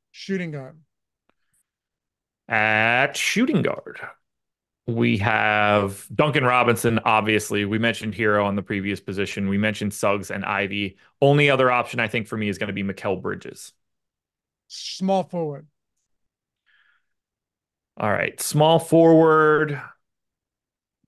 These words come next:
Speaker 2: Duncan Robinson, obviously, again. Jaime Jaquez at forty-five hundred. Franz Wagner is my other,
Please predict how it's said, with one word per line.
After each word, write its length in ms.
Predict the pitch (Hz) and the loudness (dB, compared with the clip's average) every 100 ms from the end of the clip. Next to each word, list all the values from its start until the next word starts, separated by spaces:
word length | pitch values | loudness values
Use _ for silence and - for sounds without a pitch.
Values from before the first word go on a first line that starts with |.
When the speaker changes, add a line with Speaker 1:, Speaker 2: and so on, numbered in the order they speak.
| _ _ | _ _
Speaker 2:
Duncan 240 | 139 131 135 | -2 2 2
Robinson, 380 | 131 123 107 | 2 0 0
obviously, 420 | 123 120 120 120 117 | 0 0 0 0 0
again. 240 | 113 110 | 0 -2
Jaime 320 | 127 151 160 | -2 -2 -2
Jaquez 640 | 135 143 151 170 180 - - | -2 -2 0 -2 -2 -6 -8
at 100 | 135 | -4
forty-five 560 | 147 139 135 139 131 131 | 2 2 2 0 -2 -2
hundred. 360 | 127 135 147 - | -4 -4 -10 -14
Franz 520 | - 151 151 151 113 | -2 0 0 -2 -4
Wagner 640 | 110 127 131 113 95 - - | -2 0 0 -2 -8 -12 -14
is 140 | 101 | -10
my 160 | 104 101 | -6 -4
other, 360 | 98 95 95 | -2 -4 -6